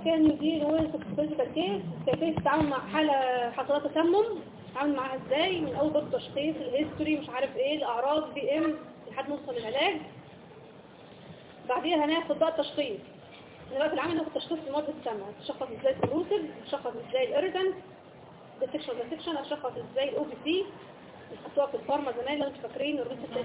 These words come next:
كومباوند، آه، هندرس كتير كمان في السيكشن اللي وراه حاجه اسمها كروماتوجرافي.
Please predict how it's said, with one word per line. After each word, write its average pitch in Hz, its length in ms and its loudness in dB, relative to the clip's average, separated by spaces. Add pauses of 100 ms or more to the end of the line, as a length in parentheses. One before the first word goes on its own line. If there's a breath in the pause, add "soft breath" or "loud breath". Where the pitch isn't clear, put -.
كومباوند، 349 600 2 (1600)
آه، 285 240 4
هندرس 339 200 6
كتير - 320 0
كمان 311 200 2
في 311 60 -2
السيكشن - 260 -2
اللي 269 120 0
وراه 254 180 4
حاجه 294 160 -4
اسمها 302 200 -4
كروماتوجرافي. 339 720 2